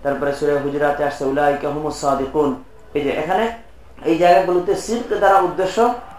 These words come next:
সিদক ফিল লিসান, সিদক ফিল ঈমান, দুটোটাই উদ্দেশ্য। আস-সাদিকিনা ফিল ঈমান, ঈমানের দাবিতে সত্যবাদী। আল কানিতিন আল মুতিঈনা লিল্লাহ, আল মুনফিকিন আল মুতাসাদ্দিকিন।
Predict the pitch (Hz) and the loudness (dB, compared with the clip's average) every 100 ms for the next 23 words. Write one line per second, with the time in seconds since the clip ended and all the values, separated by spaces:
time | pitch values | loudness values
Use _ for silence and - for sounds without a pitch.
0 | - - - - - 226 226 196 190 180 | -20 -20 -20 -14 -4 0 0 0 -2 0
1 | 165 196 226 269 - - - - - 208 | 2 6 6 6 0 -14 -20 -12 -6 -4
2 | 160 170 160 139 143 131 127 - 123 196 | -4 -4 -4 -2 -2 0 0 -2 -2 0
3 | 220 185 131 113 - - - - - - | 2 2 0 -4 -10 -14 -20 -20 -20 -20
4 | _ - - - - - - 143 - 156 | _ -20 -20 -20 -20 -20 -2 0 2 4
5 | 143 139 180 175 156 139 127 139 135 151 | 4 2 -4 -4 -4 -4 -6 -6 0 0
6 | 143 - - - - - 147 160 180 202 | 0 -6 -18 -20 -20 -8 -4 2 2 2
7 | 233 165 156 165 160 202 - 170 - 147 | 0 4 6 6 0 -4 -4 -6 -2 0
8 | 120 104 - - - - 151 151 - 160 | 0 -2 -10 -20 -14 2 2 4 4 6
9 | 151 135 170 190 202 - 143 135 139 143 | 6 2 -2 -2 -2 -2 -2 -2 -4 -4
10 | 131 156 160 127 131 135 151 151 147 - | -4 -4 -2 -2 -2 0 2 2 0 -4
11 | - - - 151 143 147 185 151 156 156 | -18 -20 0 0 2 -2 -4 -4 -4 0
12 | 165 156 156 147 147 143 143 139 117 117 | 2 2 0 -2 -2 -4 -4 -4 -6 -6
13 | - 143 120 | -6 -4 -6